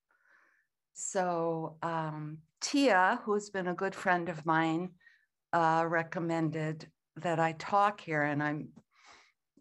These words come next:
oh, I feel so honored, really, to talk at what we, we jokingly call the mothership, um, in Minnesota. So,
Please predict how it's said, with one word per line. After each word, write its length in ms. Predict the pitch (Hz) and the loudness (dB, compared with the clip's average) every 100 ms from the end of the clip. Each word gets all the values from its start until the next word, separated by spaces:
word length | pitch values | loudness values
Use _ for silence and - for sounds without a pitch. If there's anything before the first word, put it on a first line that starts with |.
| _ | _
oh, 120 | 233 | 2
I 100 | 202 | 4
feel 260 | 196 214 196 | 2 2 2
so 460 | 190 - 185 196 - | 0 2 2 2 0
honored, 580 | 160 175 208 180 165 143 | 2 4 2 0 -2 -4
really, 560 | 151 156 151 143 160 - - - - 214 _ - | -6 -4 -2 -4 -6 -12 -20 -20 -18 -18 _ -6
to 100 | 220 | -4
talk 400 | - 196 185 185 | 0 2 2 2
at 180 | 165 - | 0 2
what 160 | 180 185 | 0 2
we, 300 | 185 185 - | 0 -2 -4
we 240 | 160 185 | 0 0
jokingly 680 | 165 190 175 180 160 165 170 | 2 2 2 0 0 0 -2
call 280 | 147 175 165 | -2 0 0
the 100 | 160 | 0
mothership, 840 | 170 175 175 160 156 - 151 - - _ _ - - - - _ _ | 0 2 2 0 -4 -2 -4 -4 -20 _ _ -20 -20 -20 -20 _ _
um, 480 | 143 143 143 139 143 - _ _ _ - | -6 -4 -2 -4 -4 -10 _ _ _ -2
in 200 | 170 165 | 0 0
Minnesota. 760 | 160 160 - 151 147 143 139 - _ _ - - - - - | -2 -4 -4 -4 -4 -6 -8 -10 _ _ -20 -20 -20 -20 -16
So, 640 | - - 247 185 143 | -8 2 4 4 2